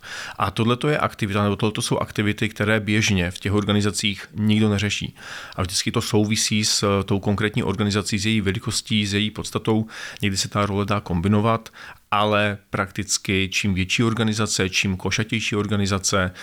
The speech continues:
eh, nebo má více poboček třeba po, eh, v ra-, na, v rámci dané země, tak tím více sílí ta potřeba mít na to dedikovaného člověka, anebo dokonce potom dedikovaný tým, který ten ciso, ten bezpečnostní manažer,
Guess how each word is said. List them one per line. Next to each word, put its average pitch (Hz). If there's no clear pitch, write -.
eh, 90
nebo 90
má 90
více 92
poboček 95
třeba 92
po, 90
eh, 90
v 92
ra-, 90
na, 87
v 95
rámci 90
dané 85
země, 95
tak 107
tím 127
více 107
sílí 98
ta -
potřeba 92
mít 92
na 92
to 90
dedikovaného 95
člověka, 90
anebo 101
dokonce 95
potom 92
dedikovaný 98
tým, 113
který 98
ten 95
ciso, -
ten 92
bezpečnostní 95
manažer, 90